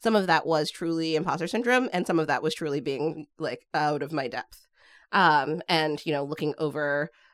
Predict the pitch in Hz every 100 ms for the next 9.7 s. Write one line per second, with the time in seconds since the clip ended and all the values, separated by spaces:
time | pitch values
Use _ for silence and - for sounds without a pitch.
0 | _ _ _ _ _ _ 151 160 - -
1 | 143 151 156 156 147 147 147 135 147 151
2 | 151 156 143 - 143 143 - 170 160 170
3 | 208 190 185 170 160 160 - 175 156 160
4 | 165 151 147 143 147 156 143 151 143 -
5 | 160 151 147 156 147 180 143 143 131 147
6 | - 165 139 139 143 135 139 120 117 -
7 | - 151 151 135 - 135 - 143 131 -
8 | 123 - 82 - _ - - - 196 170
9 | 147 202 190 202 175 170 160